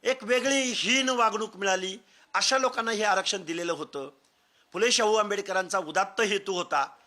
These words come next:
संविधानाचं तत्व सामाजिक न्यायाचं होतं आणि मुळात ओबीसी आरक्षण हे सामाजिक न्यायासाठी दिलं गेलेलं आहे,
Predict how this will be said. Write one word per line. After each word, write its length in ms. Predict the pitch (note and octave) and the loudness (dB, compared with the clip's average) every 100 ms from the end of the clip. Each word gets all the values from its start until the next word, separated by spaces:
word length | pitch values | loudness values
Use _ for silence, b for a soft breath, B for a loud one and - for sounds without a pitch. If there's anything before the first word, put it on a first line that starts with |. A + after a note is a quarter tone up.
| b b | b b
संविधानाचं 640 | - G3+ A#3 B3 B3+ B3+ C4 | -6 -4 0 0 2 0 0
तत्व 360 | B3+ A#3+ A#3+ | -2 -4 -2
सामाजिक 500 | B3 G#3+ G#3 G#3+ A3+ | 0 2 0 -2 -4
न्यायाचं 380 | F#3+ F#3 G3+ A3 | -2 0 0 -2
होतं 380 | F#3+ G3 E3+ D#3 - _ b b | -4 -4 -6 -8 -10 _ b b
आणि 180 | - A3 | -8 -4
मुळात 500 | A#3+ A3 A#3+ B3 B3 | 0 4 4 4 2
ओबीसी 800 | B3+ B3+ G#3 G3+ A#3+ B3 A#3+ C4 - | 2 2 2 0 -2 -2 -2 -4 -6
आरक्षण 540 | - A3 - B3+ A#3 G3+ - _ b b | -4 -4 -2 0 0 -2 -14 _ b b
हे 100 | - | -4
सामाजिक 560 | C4 A#3+ A#3+ C#4 C#4 D4 | 0 2 2 2 -2 -2
न्यायासाठी 540 | C4 B3+ C4 B3+ B3 | -2 0 0 -2 -6
दिलं 280 | B3+ A#3 A#3 | -6 -2 0
गेलेलं 300 | G#3+ G3+ G3 | 0 -2 0
आहे, 300 | F3+ D#3+ D#3+ | 0 -2 -8